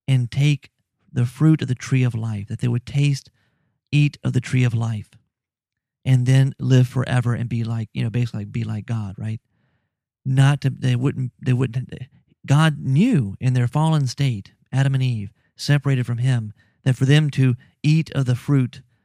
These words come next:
of the tree of life would be, uh, uh, irreparable, irreparable.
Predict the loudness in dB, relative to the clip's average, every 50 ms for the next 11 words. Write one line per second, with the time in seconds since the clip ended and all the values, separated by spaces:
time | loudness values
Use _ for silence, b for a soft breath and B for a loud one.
0 | _ _ -6 -6 -4 -4 0 2 4 4 4 2 2 0 0 0 0 -2 -6 -10
1 | -12 -6 -2 -2 -2 -2 -2 -4 -2 -2 -2 -4 -6 -10 _ _ _ _ _ _
2 | _ _ -8 -4 -2 -2 -2 -4 -8 _ _ _ _ _ -10 -6 -4 -4 -4 -6
3 | -10 _ _ _ _ _ 4 4 6 6 6 4 2 -2 -4 -4 -8 -10 -12 _
4 | _ _ _ _ _ _ _ _ 2 2 2 2 0 -4 -8 -10 -12 -14